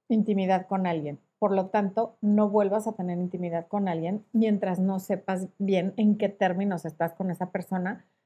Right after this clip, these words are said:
sin importar si es veinte años mayor o veinte años menor que tú, ¿ok? Melissa Saltos dice, "Quisiera saber si Jonathan Gabriel Mero... Me-".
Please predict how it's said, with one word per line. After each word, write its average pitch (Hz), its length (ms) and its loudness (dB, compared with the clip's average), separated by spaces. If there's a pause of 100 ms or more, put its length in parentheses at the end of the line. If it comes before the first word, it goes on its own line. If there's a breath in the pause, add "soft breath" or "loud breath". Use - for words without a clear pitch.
(160)
sin 254 180 4
importar 233 560 2
si 254 100 2
es 247 120 6
veinte 240 260 2
años 262 240 2
mayor 214 360 2
o 226 60 4
veinte 190 240 -2
años 175 240 -2
menor 156 260 -4
que - 120 -18
tú, - 120 -20 (440)
¿ok? 254 300 -2 (520)
Melissa 277 500 6
Saltos 240 500 2
dice, 233 360 2
"Quisiera 285 420 4
saber 214 580 0
si 208 180 -4
Jonathan 226 480 0
Gabriel 196 400 2
Mero... 202 240 0
Me-". 196 220 -6